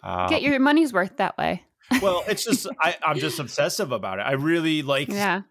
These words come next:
Speaker 1: like, you've seen me sh-, play it. I'll jump back and forth
Speaker 2: Mm-hmm.
Speaker 1: a few times and clear out the room just because I like the way it looks on my map, being nice and clean.
Speaker 2: Mm-hmm.
Speaker 1: So
Speaker 2: Gives
Speaker 1: that,
Speaker 2: you
Speaker 1: I'm
Speaker 2: that
Speaker 1: sure that
Speaker 2: serotonin.
Speaker 1: but even still, that's, okay, maybe what,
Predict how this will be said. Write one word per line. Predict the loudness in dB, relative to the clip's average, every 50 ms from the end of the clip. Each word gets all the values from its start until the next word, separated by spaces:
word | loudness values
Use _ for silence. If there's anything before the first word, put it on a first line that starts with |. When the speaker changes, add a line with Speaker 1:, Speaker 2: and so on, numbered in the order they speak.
| _ -2
Speaker 1:
like, | -2 -2 -4 -8 -8
you've | -6 -4 -4 -4 -4
seen | -2 -2 -2 -2 -2 -2
me | -4 -4
sh-, | -4 -8 -12 _
play | -2 0 0 2 2 2 0 0
it. | -2 -2
I'll | -2 -2 -2
jump | 0 0 -2 0 0
back | 0 0 2 2
and | 2 2 4
forth | 4 4 4 2
Speaker 2:
Mm-hmm. | 0
Speaker 1:
a | -4 _ _
few | -10 -4
times | 0 0 2 2 2 0 0 -2 -2
and | -2 -2 -2 -2 -4 -8
clear | -8 -2 0 2 2 4
out | 2 2 2
the | 0 -2
room | 0 0 2 2 2 0 0 -2 -4 -6 -10 -16 -20 -20 -20 _ -6
just | -6 -6 -4 -4
because | -4 -2 0 0 0 0 0
I | 0 0 0
like | 0 0 -2 -2 -2 -4 -4
the | -2
way | 0 2 0
it | 0
looks | 0 -4 -2 0
on | -2 0
my | 0 0 0
map, | 0 0 0 0 -2 -6 _ _ _ _ _
being | -2 -2 0 0 -2 -2
nice | -2 -2 -2 -2 -2
and | -2 -2 -2
clean. | -2 0 0 0 -2 -2
Speaker 2:
Mm-hmm. | -4 -6
Speaker 1:
So | _ -2 0 2 2 0 -2 -4 -8 -18 -20 -20 -20 -20 -20 -20 _ _ _ _ _ _ _ -6
Speaker 2:
Gives | -4 0
Speaker 1:
that, | 2 2
Speaker 2:
you | 2 4
Speaker 1:
I'm | 4 2
Speaker 2:
that | 2 0 0
Speaker 1:
sure | 0 2 2
that | 4 6 6 6 4 4 2
Speaker 2:
serotonin. | 2 2 2 2 2 2 2 0 0 -2 -6 -8 _ -8
Speaker 1:
but | -6 -2
even | 0 0 2 2 0
still, | 0 -2 0 0 2 2
that's, | 2 0 -2 -4 -10 -14 -20 -20 -20 _ _ -6
okay, | -4 -2 0 2 2 2 0
maybe | -2 -2 0 0 0 0 -2
what, | -2 0 -2 -2 -2 -4 -10